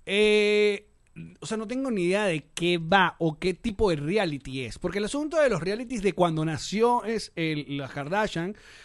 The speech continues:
eh, eh, los reality estaban pasando de ser algo muy curioso a convertirse literalmente en unas comiquitas. O sea, estoy hablando de,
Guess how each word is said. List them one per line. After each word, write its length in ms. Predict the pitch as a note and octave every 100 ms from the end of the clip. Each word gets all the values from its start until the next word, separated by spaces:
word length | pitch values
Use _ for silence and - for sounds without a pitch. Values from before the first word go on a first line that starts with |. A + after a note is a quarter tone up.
| -
eh, 140 | E3 -
eh, 140 | G3 G3
los 160 | F#3+
reality 520 | A#3+ B3+ F#3 F3 E3 -
estaban 380 | D#3 - A3 A3+
pasando 680 | A3 G3+ E3+ C#3+ C3+ C3 - -
de 520 | D3 D#3 D3+ D3+ D3 C#3+
ser 640 | - - F#3+ F#3 G#3 A3+
algo 420 | F#3 G#3 F#3+ D#3+
muy 260 | D3 E3+ G3+
curioso 680 | A#3+ B3 A#3 G3+ E3 F#3+ -
a 100 | D#3
convertirse 460 | D#3+ D3 F3 F3 A3
literalmente 480 | F#3 D#3 D3+ D#3+
en 60 | F3
unas 120 | F3
comiquitas. 480 | F3+ C3+ A#2 G#2+ -
O 440 | - - - - -
sea, 80 |
estoy 100 | F3+
hablando 300 | G3 A#3+ B3
de, 380 | B3+ A#3+ B3 G#3